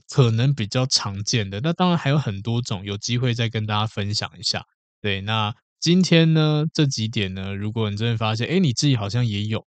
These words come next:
慢慢地去调整一下。那希望大家脱单顺利啦。那如果你今天是有对象的人，但是你有，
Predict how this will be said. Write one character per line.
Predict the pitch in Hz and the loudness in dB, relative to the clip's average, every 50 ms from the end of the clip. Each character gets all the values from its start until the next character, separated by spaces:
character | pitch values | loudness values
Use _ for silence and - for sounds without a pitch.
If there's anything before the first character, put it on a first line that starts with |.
| _ _ - | _ _ -6
慢 | 107 107 | -4 -2
慢 | 107 110 107 101 | 0 0 -2 -2
地 | 95 | -4
去 | 98 - - | -6 -6 -8
调 | 113 - - 98 92 101 | -8 -8 -8 -8 -8 -8
整 | 104 - 104 80 | -6 -6 -8 -8
一 | 82 - | -8 -10
下。 | - - 98 101 _ _ _ _ _ _ | -8 -8 -8 -10 _ _ _ _ _ _
那 | - 101 | -6 -4
希 | 101 - - - 117 | -2 -2 -2 -2 0
望 | 113 113 110 | 0 0 0
大 | 110 113 110 110 | 0 0 -2 0
家 | 107 110 104 104 107 110 | 0 -2 -2 -2 -2 -4
脱 | - - 127 123 | -4 -2 -2 0
单 | 120 120 113 113 120 | 0 0 -2 -2 0
顺 | - - 127 110 104 | -2 -2 -2 -2 -2
利 | 110 113 104 98 | -2 -2 -4 -4
啦。 | 95 92 95 | -6 -8 -8
那 | 107 117 123 | -4 -4 -2
如 | 113 113 110 | -2 -2 0
果 | 113 113 107 | 0 0 -2
你 | 107 95 | -2 -6
今 | - - 113 | -6 -4 -2
天 | 113 117 117 113 123 - _ _ _ _ - | -2 0 0 -2 -2 -6 _ _ _ _ -6
是 | - - 131 | -4 -2 0
有 | 123 110 98 | 0 0 0
对 | - - 165 151 135 | 0 2 4 4 6
象 | - 147 139 127 | 6 4 4 4
的 | 113 | 2
人， | 104 101 98 98 104 | 2 0 -2 -2 0
但 | 131 127 131 | 2 4 4
是 | 139 135 | 4 4
你 | 120 120 | 4 4
有， | 143 139 117 | 2 2 2